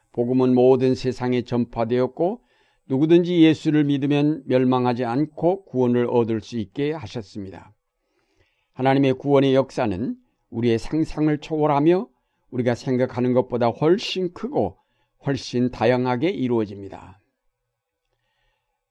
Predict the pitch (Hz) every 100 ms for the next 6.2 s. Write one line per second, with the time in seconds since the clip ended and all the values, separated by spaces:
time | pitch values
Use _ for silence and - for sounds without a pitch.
0 | _ _ _ - 156 156 160 151 120 98
1 | 80 - _ _ _ _ _ _ _ _
2 | 143 151 156 156 - 147 151 135 139 143
3 | 139 143 135 135 131 127 131 131 131 -
4 | 151 165 156 165 170 156 170 - 156 131
5 | 143 285 - - 143 131 117 127 107 80
6 | 98